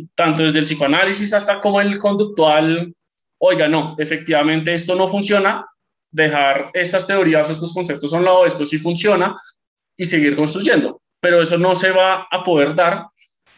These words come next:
eh, si nos continuamos criticando entre nosotros, ofendiendo entre nosotros y generando fantasías de superioridad.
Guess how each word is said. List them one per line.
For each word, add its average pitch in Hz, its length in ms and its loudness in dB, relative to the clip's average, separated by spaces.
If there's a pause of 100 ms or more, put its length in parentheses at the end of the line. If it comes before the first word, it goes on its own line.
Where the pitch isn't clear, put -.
(360)
eh, 170 560 0
si 160 500 2
nos 151 200 2
continuamos 147 920 0
criticando 180 840 0
entre 185 180 -4
nosotros, 160 440 -2
ofendiendo 156 600 0
entre 160 220 2
nosotros 180 720 0
y 180 160 -4
generando 160 500 0
fantasías 170 680 0
de 147 80 -2
superioridad. 170 560 -2